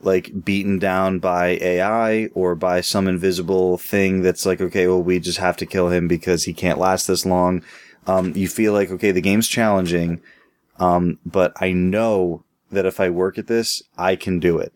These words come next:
And the other thing that is, like, if, if your game's too difficult, it doesn't, like, you know, it, there's so much frustration that when you finally do it, it's not like, "Yay, I have this sense of accomplishment because that was really difficult." It's like,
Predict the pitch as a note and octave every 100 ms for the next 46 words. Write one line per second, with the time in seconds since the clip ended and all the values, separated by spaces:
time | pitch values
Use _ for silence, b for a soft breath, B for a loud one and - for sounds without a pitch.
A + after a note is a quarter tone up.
0 | b b _ G2 G2 F#2+ G2 A#2 B2 A#2+
1 | G#2 G2+ G2 F#2 G#2 F#2+ - F#2+ - G2+
2 | - F#2+ G2 - - G3+ E3+ A2+ F#2 G2
3 | F#2 - _ _ _ _ _ - A2+ A#2+
4 | A2 A2+ G#2 G#2 F#2 G#2 G2 D2+ F#2 G#2+
5 | - B2+ A#2 A#2 - A2 - G#2+ G2+ G2
6 | F#2 F#2 G2 G2 F2+ A2 G#2 G2+ G2 E2
7 | E2 D3 A#2 F#2 b b b G#2+ - A2+
8 | A#2+ A#2 G#2 A2 G2 - G2+ B2+ B2 A2
9 | G2+ G#2 G#2 G2+ - G#2+ - G2 - A2
10 | G#2+ - F#2+ F2 G2 G2+ F#2 F#2+ G2 F#2+
11 | G2 - F2+ - b b _ G#2+ - G#2
12 | G2 F2+ -